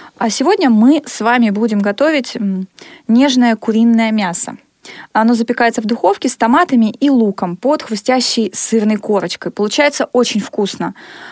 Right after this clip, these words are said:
А вот по этому рецепту, который сейчас я вам расскажу, я готовлю иногда ещё и рыбу. Но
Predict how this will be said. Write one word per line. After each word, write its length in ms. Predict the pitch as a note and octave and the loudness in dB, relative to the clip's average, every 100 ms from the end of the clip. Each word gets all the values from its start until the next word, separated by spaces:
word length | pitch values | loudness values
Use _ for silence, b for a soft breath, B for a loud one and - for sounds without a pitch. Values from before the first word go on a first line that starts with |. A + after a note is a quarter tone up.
| B | B
А 80 | A3 | -2
вот 240 | A#3+ B3+ | 0 0
по 80 | - | 0
этому 300 | C4+ C#4 C4+ | 0 2 0
рецепту, 380 | C#4 F4 A#4+ G4 | 0 -2 -2 -2
который 220 | C#4 A#3 | -4 -4
сейчас 280 | A3+ A3 - | -4 -6 -2
я 80 | A3 | -2
вам 80 | |
расскажу, 500 | G#3+ - A3+ G#3+ G3+ - | -2 -2 -2 0 -2 -4
я 300 | A3+ G#3 C#4 | -4 0 2
готовлю 400 | D#4 A#3+ D4 B3+ | 0 0 0 2
иногда 280 | G#3+ G#3+ A#3 | 0 0 2
ещё 240 | C4 - | 0 2
и 80 | A#3+ | 2
рыбу. 360 | A#3 G#3 E3+ - | 2 0 -4 -4
Но 340 | G#3 B3+ A3 | 0 0 0